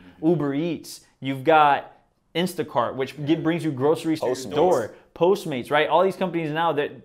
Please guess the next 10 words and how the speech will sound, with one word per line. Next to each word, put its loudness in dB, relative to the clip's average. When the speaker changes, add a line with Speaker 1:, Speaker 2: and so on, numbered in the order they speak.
Speaker 2:
that -4
competition -4
shot 0
up -2
from -8
just -4
one -6
company. -10
Speaker 1:
Yeah. -10
Speaker 2:
And -4